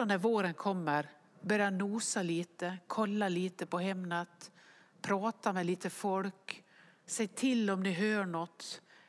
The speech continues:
titta på lite olika småbyar i byn. Liksom. Det finns ju olika områden i denna fantastiska by Nås. Eh, och så har jag sagt, "Om det dyker upp någonting, kan inte ni höra av er?"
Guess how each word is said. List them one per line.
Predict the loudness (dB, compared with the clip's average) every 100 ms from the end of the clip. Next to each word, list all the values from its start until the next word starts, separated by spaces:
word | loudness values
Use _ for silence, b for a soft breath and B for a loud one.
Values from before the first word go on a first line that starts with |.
| B -14
titta | -2 -2 0 -4 0
på | 2
lite | 0 0
olika | 0 2 2 0 -2
småbyar | -2 -2 -2 -2 0 0 0 0 0 2 2 2 0
i | 0 0 0
byn. | 2 2 2 0
Liksom. | -4 -8 -8 -6
Det | -6
finns | -4 -4 -2
ju | 0
olika | 0 0
områden | -2 -2 -2 -2 -2 -4 -10 B B -8
i | -4
denna | -2 -2
fantastiska | -4 -8 -2 -2 -2 -8 -6 -4
by | -4 -2 0
Nås. | 0 -2 -4 -6 -8 -10 B B B B
Eh, | -4 0 0
och | -2 -4
så | -2 0
har | 0
jag | 0
sagt, | -2 -4 -4 -6 -4
"Om | -2
det | -2
dyker | -2 -2 0
upp | -2 -4 -6
någonting, | -4 -4 -2
kan | -4
inte | -2
ni | -2
höra | 0 0
av | 0 0
er?" | -2 -4